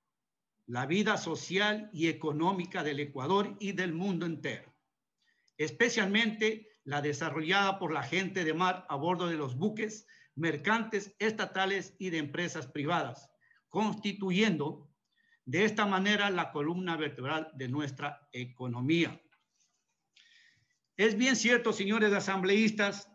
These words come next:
que una vez que los oficiales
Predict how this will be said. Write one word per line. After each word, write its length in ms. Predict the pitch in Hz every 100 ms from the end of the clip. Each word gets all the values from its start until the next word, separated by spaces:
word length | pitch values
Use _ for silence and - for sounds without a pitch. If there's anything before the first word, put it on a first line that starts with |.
| _ _ _ _
que 140 | 170
una 320 | 214 240 220
vez 440 | 196 208 208 - - _ _ _ _ _ _ _
que 140 | 156
los 140 | 160 165
oficiales 800 | 143 147 214 240 220 208 -